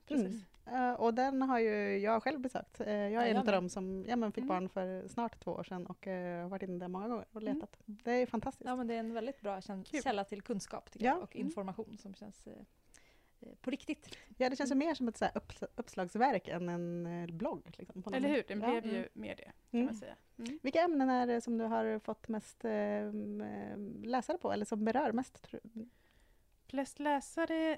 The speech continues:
Speaker 1: är absolut de här vanliga vab-frågorna, feber, utslag, eh,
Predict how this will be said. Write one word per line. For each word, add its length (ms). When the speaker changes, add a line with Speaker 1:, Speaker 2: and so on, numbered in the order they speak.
Speaker 1:
är 140
absolut 360
de 100
här 80
vanliga 480
vab-frågorna, 1120
feber, 800
utslag, 680
eh, 640